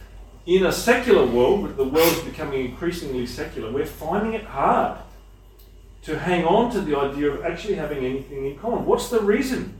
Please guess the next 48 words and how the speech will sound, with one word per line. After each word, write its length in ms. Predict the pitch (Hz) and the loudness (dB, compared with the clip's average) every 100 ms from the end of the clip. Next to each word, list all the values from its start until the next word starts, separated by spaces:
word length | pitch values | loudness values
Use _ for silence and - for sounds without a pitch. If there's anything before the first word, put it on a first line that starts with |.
| - | -18
You 100 | - | -8
can 160 | 175 165 | -6 -4
say, 380 | - 196 175 | -2 0 2
"Yes, 220 | 170 180 156 | 2 -2 -4
we're 180 | 165 | -4
all 100 | 165 | -2
united, 520 | 151 143 147 151 156 139 | -4 -2 0 2 2 2
we're 180 | 139 | 2
all 160 | 147 139 | 2 -2
one 240 | 139 131 | -4 -6
family," 340 | - 147 147 135 | -8 -6 -6 -4
but 220 | 151 147 - - | -4 -6 -12 0
are 180 | - - | 2 6
we? 260 | 359 - - - - - - | 6 4 -6 -18 -20 -20 -16
What, 280 | 131 180 208 - - - - | -4 -2 -2 -8 -18 -20 -4
what 260 | 151 202 190 | 0 0 0
particular 480 | - 208 202 185 | -2 0 4 4
reason 440 | 165 185 226 190 135 | 8 6 6 0 -4
would 140 | 139 | -6
you 100 | 147 | -6
give 260 | 139 185 196 | -6 -4 -4
for 100 | 147 | -6
saying, 320 | - 151 143 | -6 -4 -2
"I 180 | 147 156 | -2 -2
have 160 | - 143 | -2 0
anything 460 | 185 185 175 165 | 0 0 -2 -6
in 140 | 143 - | -8 -8
common 340 | 147 143 113 | -8 -6 -2
with 160 | 120 117 | 0 0
a 100 | 120 | -4
Chinese 440 | 127 127 123 117 - | -6 -4 -2 -4 -4
person 600 | 123 123 123 123 120 - - - | -2 -2 -4 -8 -8 -12 -20 -8
or 160 | 123 117 | -6 -4
someone 320 | 123 120 117 | -4 -4 -4
from 160 | 117 | -4
Africa"? 420 | 117 120 120 120 120 | -4 -6 -8 -8 -8
What 460 | 123 170 175 - | -4 -6 -6 -8
things 240 | 120 104 104 | -8 -6 -8
do 180 | 107 | -4
I 80 | 104 | -4
have 180 | 101 95 | -4 -8
in 160 | 101 - | -8 -10
common 320 | 101 98 90 - - - - | -12 -12 -12 -14 -20 -12 -6
if 200 | - 135 | -4 0
there 180 | 120 | 4
is 140 | 123 120 | 4 2
no 140 | 113 104 | -6 -4
God? 400 | 104 98 95 | -4 -4 -4